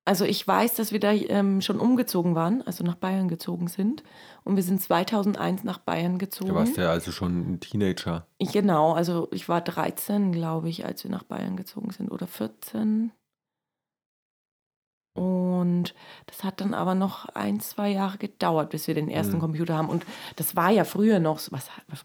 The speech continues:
Speaker 1: heißt früher? Das sind ja noch keine zwanzig Jahre her oder fast zwanzig Jahre erst her. Ähm, früher stand der... Ähm,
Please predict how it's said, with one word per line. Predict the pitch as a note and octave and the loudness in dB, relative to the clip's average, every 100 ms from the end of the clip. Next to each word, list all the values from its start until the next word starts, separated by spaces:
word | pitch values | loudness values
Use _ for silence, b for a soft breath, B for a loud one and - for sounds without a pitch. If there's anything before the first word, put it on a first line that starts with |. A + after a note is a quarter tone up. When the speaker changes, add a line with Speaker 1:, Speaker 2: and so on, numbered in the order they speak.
| - | -8
Speaker 1:
heißt | C3+ - - | -8 -10 -10
früher? | - G3 F#3 | 0 4 4
Das | D3+ D3 | 2 0
sind | E3 E3+ | 2 4
ja | D#3 | 2
noch | D#3 | 0
keine | - F#3 F3+ | 0 0 0
zwanzig | - E3+ - E3 | -2 -4 -4 -4
Jahre | D#3 D#3 | -2 -2
her | D#3 F3 - | 0 0 0
oder | C#3+ | -4
fast | - F#3+ - | -4 -4 -4
zwanzig | F3 E3 F3 - | -4 -4 -4 -6
Jahre | E3+ D#3 | -4 -4
erst | - E3 - | -6 -8 -4
her. | F3 F#3 B B B B B B - | -2 -2 B B B B B B 0
Ähm, | F3 F3 F3 B B B | 4 4 4 B B B
früher | - G#3 G3+ | -2 2 4
stand | F3 F3+ E3+ E3 | 4 2 0 2
der... | D#3 D3 C#3+ - | 2 4 2 0
Ähm, | D#3 D#3 | -4 -4